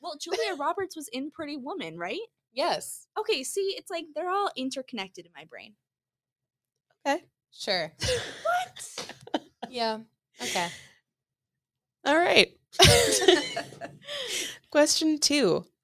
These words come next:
Speaker 3: How many times does Eliza say the word dance in I Could Have Danced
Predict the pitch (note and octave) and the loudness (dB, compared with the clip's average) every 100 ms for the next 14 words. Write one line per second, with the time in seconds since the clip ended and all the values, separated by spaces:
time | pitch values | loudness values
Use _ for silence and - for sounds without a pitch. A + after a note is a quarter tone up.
0 | _ _ - A3 A3+ C4+ D4 D4 G3 E3+ | _ _ -4 2 2 4 2 2 2 2
1 | D3+ D3+ - F3+ F3+ - F#3 F3+ E3+ F3 | 2 -4 0 2 2 2 4 6 6 6
2 | G3+ G3 F#3 F3 E3+ E3+ E3 E3 - _ | 2 0 0 0 0 0 0 0 -4 _
3 | F3+ E3+ D3 C3+ - - _ F3 F3 D#3+ | 8 8 8 2 -2 -2 _ 0 4 4
4 | D#3+ - G3 F3+ F3+ D#3+ D#3+ D#3 | 2 2 4 4 4 4 4 0